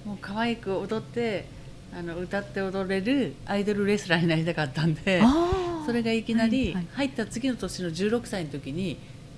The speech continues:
Speaker 1: 「悪役になれ」っていうふうに言われたんですね、会社にね。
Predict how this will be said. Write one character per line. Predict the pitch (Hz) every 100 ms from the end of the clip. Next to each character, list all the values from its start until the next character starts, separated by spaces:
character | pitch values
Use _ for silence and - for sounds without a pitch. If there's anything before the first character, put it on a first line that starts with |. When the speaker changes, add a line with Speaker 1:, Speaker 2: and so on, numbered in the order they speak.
| -
Speaker 1:
「悪 | 185 180
役 | 196 185 185
に | 180
な | 190
れ」 | 180 131
っ | - - - -
て | 160
い | 160
う |
ふ | 160
う |
に | 143 135 - -
言 | 160
わ | 160
れ | 151
た | 139
ん |
で | 135
す |
ね、 | 208
会 | 202 165
社 | 151
に | 143
ね。 | 208